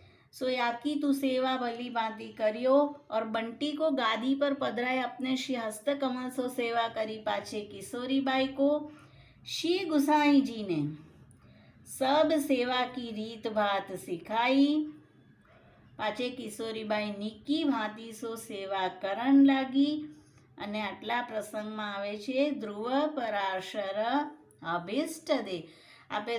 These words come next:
ધ્રુવ અને પરાશરને ઈચ્છિત ફળ આપ્યું છે અને અહીંયા કિશોરીબાઈ પણ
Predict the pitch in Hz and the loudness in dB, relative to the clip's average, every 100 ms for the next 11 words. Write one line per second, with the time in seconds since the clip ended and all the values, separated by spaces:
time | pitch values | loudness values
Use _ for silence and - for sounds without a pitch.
0 | 208 196 240 277 311 302 277 269 269 226 | -6 -2 2 4 4 6 6 6 4 0
1 | 226 240 262 269 247 233 254 269 302 311 | 0 0 0 -2 -4 -2 2 4 4 0
2 | - - - 214 - - 339 349 349 - | -8 -18 -16 -14 -12 -6 -4 -2 -4 -4
3 | 269 254 233 220 - 240 247 285 277 254 | -2 0 0 0 -2 -8 -4 0 2 0
4 | 247 233 233 233 220 262 262 269 247 247 | -4 -6 -6 -8 -8 -4 0 0 0 0
5 | 262 - 294 | 0 2 2